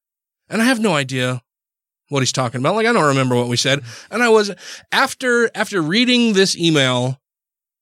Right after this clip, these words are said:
and then going out and looking at the sources he, you know, told us that we should check out, like, I spent several hours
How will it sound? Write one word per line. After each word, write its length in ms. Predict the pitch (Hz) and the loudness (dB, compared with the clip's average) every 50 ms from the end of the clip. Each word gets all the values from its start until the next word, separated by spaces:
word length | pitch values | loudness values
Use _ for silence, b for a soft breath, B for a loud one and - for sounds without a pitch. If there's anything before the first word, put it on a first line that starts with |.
| _ _ _ | _ _ _
and 120 | 151 156 | -2 0
then 160 | 156 143 139 127 | 0 0 0 0
going 340 | 156 160 175 190 185 180 | 0 2 2 4 4 4
out 220 | 175 175 175 175 170 | 2 2 2 2 2
and 300 | 160 151 143 139 131 127 - _ _ _ _ _ _ _ _ _ _ _ | 0 2 0 0 -2 -4 -8 _ _ _ _ _ _ _ _ _ _ _
looking 380 | 127 139 156 165 - 180 175 | -2 -2 -2 0 0 0 0
at 160 | 175 175 170 151 | 0 -2 -2 -4
the 80 | 151 147 | -4 -2
sources 560 | - - 160 160 156 139 - 151 147 143 135 | 0 2 2 2 2 2 0 -2 -2 -2 -2
he, 560 | 147 156 156 147 147 151 147 143 135 135 127 - _ _ | 0 2 4 4 4 4 2 2 0 -4 -8 -12 _ _
you 180 | 127 147 151 | -6 -4 -2
know, 200 | 139 131 127 127 | 0 0 0 -2
told 280 | 127 - 151 156 156 151 | -2 -2 -2 0 2 2
us 140 | 151 139 - | 0 0 0
that 80 | 160 | -2
we 140 | 147 143 143 | 0 0 0
should 160 | - 156 139 | 0 0 -2
check 180 | - 160 151 151 | -2 -2 0 -2
out, 100 | 143 B B B B - | -2 B B B B -4
like, 120 | 233 285 | 0 0
I 60 | 302 | 0
spent 460 | 269 - - 254 240 226 185 - - | 0 0 0 0 0 0 0 -4 -6
several 840 | - - - - - 208 208 214 190 170 165 170 175 175 170 165 - - | -4 -4 -2 -2 -2 -2 -2 -2 -2 -4 -2 0 2 2 2 0 -2 -2
hours 720 | 139 143 156 156 147 131 123 120 117 113 - - - | -2 0 0 0 0 0 0 -2 -2 -4 -6 -6 -8